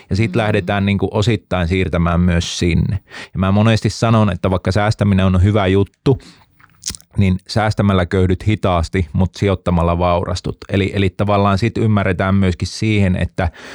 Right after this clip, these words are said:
Speaker 1: että katsotaan ne säästämisen kohteet oikein. Että mitä lyhyempi aikaväli, mihin niitä varoja säästetään, se on ehkä tili. Ja sitten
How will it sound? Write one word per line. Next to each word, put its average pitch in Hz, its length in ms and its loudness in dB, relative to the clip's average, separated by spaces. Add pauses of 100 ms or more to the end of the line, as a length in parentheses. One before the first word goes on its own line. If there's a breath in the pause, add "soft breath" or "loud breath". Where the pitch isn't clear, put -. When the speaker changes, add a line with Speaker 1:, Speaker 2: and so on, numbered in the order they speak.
(560 loud breath)
Speaker 1:
että 95 280 -2
katsotaan 98 500 0
ne 92 100 0
säästämisen 90 600 0
kohteet 82 420 -2 (100)
oikein. - 540 -2
Että - 160 -6
mitä 127 240 -2
lyhyempi 135 440 2
aikaväli, 107 640 0 (160)
mihin 104 180 2
niitä 98 200 2
varoja 95 280 0
säästetään, 87 640 -2
se 101 120 -2
on 95 100 2
ehkä - 220 -6
tili. 120 380 0 (360 loud breath)
Ja - 80 -2
sitten 113 420 0